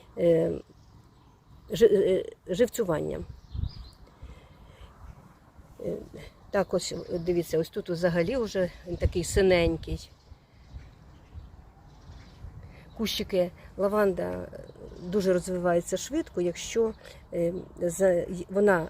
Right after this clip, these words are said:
е, знаходиться в певних у-,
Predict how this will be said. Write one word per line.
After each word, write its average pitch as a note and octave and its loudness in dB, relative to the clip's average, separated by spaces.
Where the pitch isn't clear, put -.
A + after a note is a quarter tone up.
е, E3+ 2
знаходиться E3 0
в - -8
певних E3+ 4
у-, G#3 2